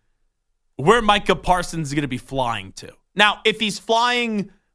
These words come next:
private, right, that information gets leaked, there's way to travel. But if he was flying commercial and just, like, sit-, sitting in first class,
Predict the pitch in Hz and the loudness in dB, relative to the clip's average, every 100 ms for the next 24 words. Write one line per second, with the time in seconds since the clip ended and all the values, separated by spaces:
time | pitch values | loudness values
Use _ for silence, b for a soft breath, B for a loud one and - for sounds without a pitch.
0 | - - 220 233 214 226 208 196 - 185 | -2 4 4 4 2 0 2 0 2 2
1 | 208 208 202 196 208 196 185 - 156 202 | 2 0 0 0 -2 -2 -2 -2 -4 -2
2 | 208 - 190 151 190 190 170 156 139 - | -2 -2 -2 0 -2 -2 -2 -2 -4 0
3 | 202 214 220 220 185 269 359 - 240 202 | 2 2 2 -2 -2 -4 -4 -2 -2 0
4 | - 190 190 - 120 110 131 143 156 156 | 0 2 2 0 -4 -4 -4 -6 -6 -6
5 | 139 185 190 - 196 180 151 147 160 - | -4 -6 -6 -4 -4 -2 -2 0 0 0
6 | 196 170 139 | 0 0 -2